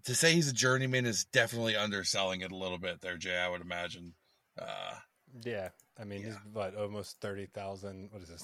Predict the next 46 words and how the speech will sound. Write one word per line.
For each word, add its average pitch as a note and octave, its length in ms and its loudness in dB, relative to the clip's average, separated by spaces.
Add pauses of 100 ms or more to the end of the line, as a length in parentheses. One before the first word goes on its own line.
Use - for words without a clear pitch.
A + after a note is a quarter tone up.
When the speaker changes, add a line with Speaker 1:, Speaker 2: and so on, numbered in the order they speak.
Speaker 2:
<laughs> - 60 -10
total A2 460 -6
minutes - 560 -14
played? G#2+ 340 -10
Yeah. G2+ 240 -6 (420)
One D3 280 6
goal, D3+ 240 10
one C#3+ 200 6
forty-four. D3+ 520 4
He's G#2 120 -2
one C3 320 0
goal C#3+ 400 6
away A#2 600 2 (280)
from G#2+ 140 -12
taking G2+ 280 -2
down F#2+ 160 -2
Moreno F#2 540 -4
in G2+ 140 -10
at F#2 60 -4
least, F#2 200 -8
or G2 120 -6
not F2 180 -8
taking E2+ 200 -8
him, F2 60 -12
but E2 120 -14
tying G2+ 320 -4
him E2+ 160 -16 (340)
for G2 140 -6
third. F2 340 -4
So, F2 260 -4 (440)
I G#2+ 60 -2
mean, A2 240 -4
he's, A#2+ 300 -8 (240)
what, F#2+ 180 -6 (240)
what C3 100 -6
are A#2 40 -6
we G#2+ 60 -8
looking F#2 200 -8
at E2+ 80 -12
here? E2+ 120 -12
Sixteen - 460 -6
goals G#2+ 240 2
off G2+ 240 2
from, F#2 300 -2
from G2 160 -4
Landon, F2+ 420 -6